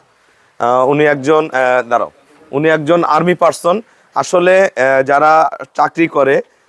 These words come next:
যখন চাকরি রিটায়ার্ডের সময় চলে আসে, চিন্তা করে যে বাসায় আসে কি করব।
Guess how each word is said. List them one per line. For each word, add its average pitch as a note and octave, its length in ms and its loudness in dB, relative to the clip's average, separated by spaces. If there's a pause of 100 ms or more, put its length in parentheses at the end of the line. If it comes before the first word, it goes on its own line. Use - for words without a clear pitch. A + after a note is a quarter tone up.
(160)
যখন C#3 320 -2
চাকরি C#3+ 340 -4
রিটায়ার্ডের C#3 380 -2
সময় D3 320 -2
চলে D3 280 2
আসে, C3+ 240 -2
চিন্তা E3+ 320 -2
করে C#3+ 180 0
যে C3 100 0
বাসায় B2 300 -4
আসে C3 160 -10
কি - 200 -10
করব। G2 360 -2